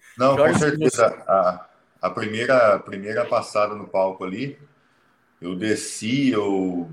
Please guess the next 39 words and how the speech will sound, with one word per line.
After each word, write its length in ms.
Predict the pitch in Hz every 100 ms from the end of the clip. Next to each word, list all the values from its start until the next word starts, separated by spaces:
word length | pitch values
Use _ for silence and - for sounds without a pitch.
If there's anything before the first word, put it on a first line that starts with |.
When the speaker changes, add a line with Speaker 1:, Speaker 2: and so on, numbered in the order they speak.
| 73
Speaker 1:
sabe, 280 | - 98 92
deu 180 | 92 101
uma, 640 | 107 104 95 87 80 - - _ _ _ - - _ _ _
eu 80 | -
senti, 360 | - 110 - 110
né, 120 | 117
dona? 300 | 107 90 87 _
Senti 360 | - 104 92 107
um 340 | 113 104 92
bagulho, 560 | 87 107 104 98 107 95
sabe, 260 | 113 107
no 80 | 104
meu 180 | 104 95
peito, 300 | 120 117 101
bem 180 | 104 131
forte. 520 | - 107 104 - - _ _ _ _
Falei, 160 | 98 131
"Mano, 200 | 120 120
Speaker 2:
Eita, 100 | 95
Speaker 1:
agora, 180 | 101
Speaker 2:
caralho, 360 | 185 170 165 156
que 140 | -
medo. 380 | 190 185 175 151
Speaker 1:
agora, 460 | 175 120 135 147 151 - _ _ _ -
agora 340 | 95 101 117
minha 160 | 131 117
ficha 300 | 143 135 156
caiu." 320 | 151 143 139
Não, 200 | 185 214
não, 180 | 214 196
nada 280 | 160 175 185
assim, 340 | - 156 120
é 240 | 104 98 95
uma, 260 | 101 104
uma 140 | 101 107
emoção, 460 | 143 - 127 131
sabe? 240 | 127 131 - _ _ _ _ _
Muito 320 | 92 107 127 127
grande. 560 | 104 120 147 - -